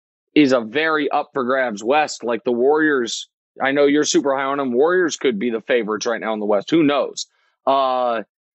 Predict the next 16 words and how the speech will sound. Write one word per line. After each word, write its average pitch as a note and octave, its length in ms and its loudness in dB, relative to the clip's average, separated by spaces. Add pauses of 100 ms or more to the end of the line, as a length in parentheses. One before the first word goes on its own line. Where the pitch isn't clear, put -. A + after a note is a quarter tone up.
(300)
I, E3 200 0
I E3+ 120 -2
think F3 160 -4
the D#3+ 100 0
Lakers E3 380 -2
could C#3+ 160 -4
be B2+ 100 -4
fine, C#3+ 640 -2
and G#3+ 280 0
we'll B3 180 0
see, C4 260 -6
Colin. G#3+ 500 -4 (960)
LeBron's C#4 440 2
not C4 140 0
afraid F#3+ 500 -2
to, B2+ 160 -2